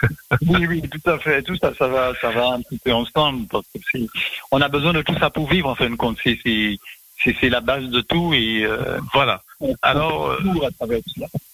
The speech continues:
Speaker 1: Voilà. Alors, euh, la partie, euh, j'allais dire, euh, conférence, tu vas un peu partout. Alors, tu étais au boulevard des Artisans. Alors,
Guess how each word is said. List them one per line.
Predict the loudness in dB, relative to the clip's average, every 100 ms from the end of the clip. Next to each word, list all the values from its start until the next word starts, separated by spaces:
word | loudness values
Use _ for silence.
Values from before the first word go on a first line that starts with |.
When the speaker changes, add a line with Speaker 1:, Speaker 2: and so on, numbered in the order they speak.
| -8
Speaker 1:
Voilà. | 0 2 2
Alors, | 0 0 0 0 2
euh, | 2 0 2 2
la | 2
partie, | 0 -4 -8 -4 0 2
euh, | 2 2 0 0 -4 _ _ _ -2
j'allais | 0 2 2 2
dire, | 2 2 2
euh, | 2 2 0 -4
conférence, | -4 0 0 2 0
tu | 0 0
vas |
un | 2
peu | 2
partout. | 0 0 0
Alors, | 0 0
tu | 2
étais | 2 2
au | 0
boulevard | 2 2 2 0
des | 0 0
Artisans. | 0 -2 0 2 2 0
Alors, | 0 0